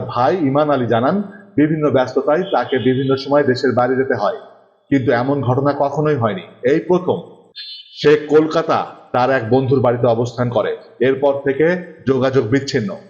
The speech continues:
সরকার প্রধান যদি চান, তবে অবশ্যই তাকে ভালোভাবে দেশে ফিরিয়ে আনা সম্ভব বলে তিনি দাবি করেন।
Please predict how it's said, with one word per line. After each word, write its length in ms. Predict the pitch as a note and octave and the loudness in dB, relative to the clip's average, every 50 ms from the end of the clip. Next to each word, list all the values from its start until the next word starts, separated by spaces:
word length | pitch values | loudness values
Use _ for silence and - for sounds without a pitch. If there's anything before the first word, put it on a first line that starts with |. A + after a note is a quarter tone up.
| _ _ _ _ - | _ _ _ _ -6
সরকার 380 | - B2 B2 A#2+ A#2 C3+ C3 B2 | -2 -2 -2 0 0 0 -2 0
প্রধান 260 | B2 C3+ B2+ B2+ C3 B2+ | 0 0 0 2 2 2
যদি 180 | B2+ C3 A#2+ C3 A2+ | 2 2 2 2 0
চান, 200 | - C#3 C3+ D3+ D#3+ D3+ | 0 0 0 -2 -2 -2
তবে 220 | D3+ C3+ B2 B2 | -2 0 2 2
অবশ্যই 480 | A#2+ A#2 A#2+ C#3 B2+ - - D3 D3 C#3+ | 2 2 2 2 0 0 2 2 2 2
তাকে 260 | C#3+ B2+ A#2 - B2+ A#2+ G2+ | 2 -2 0 0 0 0 0
ভালোভাবে 520 | F#2+ G2 A2+ B2+ C#3+ D3 C#3 C3+ A2+ F#2+ F2 - - - - - - - | 0 -2 0 2 2 2 2 0 0 0 -2 -4 -6 -12 -20 -20 -6 0
দেশে 280 | B2+ C3+ C3+ - - D3 | 2 2 2 2 0 0
ফিরিয়ে 380 | - - - C3 B2 C3 C3 B2 | 0 0 0 2 4 4 4 4
আনা 140 | A#2+ B2 A#2+ | 2 0 -2
সম্ভব 380 | - - B2 B2 A#2+ B2+ B2 A2+ | -2 0 -2 0 2 2 2 2
বলে 180 | A#2 C3 C#3+ D#3 F3 F3+ - - - - - | 2 2 4 2 2 0 -4 -14 -18 -8 -2
তিনি 160 | C3 B2+ B2+ | 0 2 2
দাবি 220 | A#2+ C3 B2 B2+ A#2+ A#2+ | 2 2 0 0 0 -2
করেন। 200 | A2 F#2+ F2 | -2 -4 -6